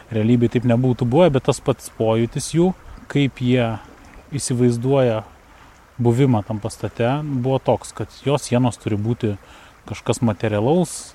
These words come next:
tikro, stipraus. E, ir tada teko keisti patį projektą. Kas, e, teko keisti patį projektą ir dėl to, nu, kompromisus kitose vietose daryti.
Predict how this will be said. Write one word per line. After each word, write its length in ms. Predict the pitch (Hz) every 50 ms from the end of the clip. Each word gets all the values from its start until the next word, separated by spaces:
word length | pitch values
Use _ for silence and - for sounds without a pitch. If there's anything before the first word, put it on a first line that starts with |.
| - -
tikro, 520 | - 151 147 - - 147 143 135 131 123 - - - -
stipraus. 760 | - - - - 120 - - 117 120 143 156 147 - - - - - - - - - - - - - - - - - - -
E, 140 | - 120 113 113 110 - 113 - - - - 113
ir 180 | 117 117 -
tada 240 | - - 110 104 117 - - - - - - -
teko 340 | - 127 110 104 - - 107
keisti 400 | - - 117 107 - - - 117
patį 260 | - 123 117 - 123
projektą. 540 | - - 147 170 196 185 - - - 117 110 - - - - - - - - - - - - - - - - - - - - - - - - - -
Kas, 280 | - 131 120 113 - - - - -
e, 260 | 120 117 117 113 113 110 101 - - - - - - - - - - - - - - - -
teko 260 | - 165 160 - 131 117
keisti 240 | 156 135 - - -
patį 200 | 143 131 - -
projektą 420 | - 123 120 127 123 - - 151 139
ir 80 | 131
dėl 140 | 143 143 135
to, 180 | - 147 147 143
nu, 120 | 139 143
kompromisus 560 | - 156 143 147 160 160 160 135 - 139 - -
kitose 360 | - - 180 160 - - 117
vietose 400 | 107 110 - - - - 113 104
daryti. 320 | 104 101 - - - -